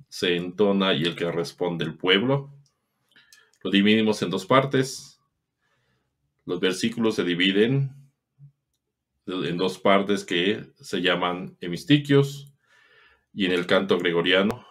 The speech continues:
son separados por un asterisco. Por ejemplo, "El Señor es mi pastor,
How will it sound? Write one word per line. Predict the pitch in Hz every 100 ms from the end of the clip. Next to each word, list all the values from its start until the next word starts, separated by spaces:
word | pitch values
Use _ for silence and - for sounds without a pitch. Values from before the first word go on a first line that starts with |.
| _
son | - 90
separados | 95 85 87 90 87
por | - 85
un | 85
asterisco. | 82 92 92 101 - - _ _ _ -
Por | 76
ejemplo, | 76 85 85 87 -
"El | 85
Señor | 90 85 87
es | 82
mi | 85
pastor, | 85 - 135 147